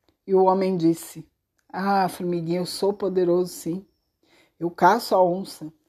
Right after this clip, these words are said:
mas acima de mim está Deus que me governa e que me vigia, que me domina."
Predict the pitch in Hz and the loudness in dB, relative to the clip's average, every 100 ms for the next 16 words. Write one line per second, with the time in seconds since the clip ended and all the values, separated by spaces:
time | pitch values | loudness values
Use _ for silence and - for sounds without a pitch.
0 | _ _ 180 175 208 180 - - - 160 | _ _ -4 -2 -2 -6 -12 -20 -16 -12
1 | - 170 170 170 180 220 - - 175 - | -6 -4 -2 -2 0 -2 -6 -12 -14 -8
2 | 196 196 190 226 - 196 180 196 190 196 | -4 2 4 2 -2 -8 -4 -2 -2 -2
3 | 220 226 160 156 _ _ _ _ - 170 | -2 -2 -2 -4 _ _ _ _ -18 -10
4 | 185 180 196 214 165 202 196 156 - _ | -4 -2 0 -2 0 2 2 2 -4 _
5 | _ _ _ _ _ _ _ _ _ _ | _ _ _ _ _ _ _ _ _ _
6 | _ _ _ _ _ 180 180 190 208 208 | _ _ _ _ _ -2 0 4 4 4
7 | 185 226 208 147 | 0 0 0 -2